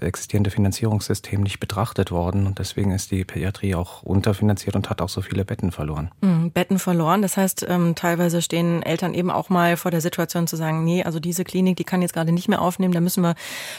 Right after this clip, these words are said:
Speaker 2: weiterfahren. Auch, ähm, in N R W kommt das vor, bundesweit, ähm, gibt es diese Zuspitzung.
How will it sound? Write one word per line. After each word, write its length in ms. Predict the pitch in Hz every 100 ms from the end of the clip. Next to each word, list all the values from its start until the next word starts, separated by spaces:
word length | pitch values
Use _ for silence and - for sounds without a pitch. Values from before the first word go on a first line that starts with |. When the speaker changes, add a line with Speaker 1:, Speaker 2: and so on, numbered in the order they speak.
| -
Speaker 2:
weiterfahren. 720 | 180 247 185 156 160 151 151
Auch, 300 | 135 156 -
ähm, 220 | 175 170 165
in 120 | 175
N 120 | 170
R 140 | 170
W 100 | 190
kommt 240 | 208 196 185
das 100 | 175
vor, 220 | - 170
bundesweit, 640 | 180 175 170 165 175 190
ähm, 260 | 185 165 165
gibt 200 | 170 -
es 200 | 165 -
diese 240 | 160 165 165
Zuspitzung. 960 | - 170 - 165 - - 180 - 170